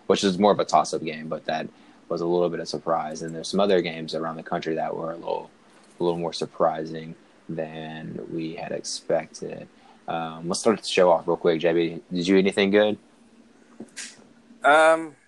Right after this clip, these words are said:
Speaker 2: not really. I mean, I guess, uh, today I had my better meal. I had a, uh, hu-, the Hungry Lush special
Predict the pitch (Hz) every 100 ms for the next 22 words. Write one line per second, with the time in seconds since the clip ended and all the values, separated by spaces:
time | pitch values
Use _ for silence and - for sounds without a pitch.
0 | _ 127 123 117 120 120 117 120 117 113
1 | 113 110 120 120 - 123 110 120 131 139
2 | 120 110 110 110 113 113 107 113 113 110
3 | 107 110 113 113 110 113 110 110 110 -
4 | _ _ _ _ _ _ - - 120 139
5 | 139 131 135 135 - 131 131 - 139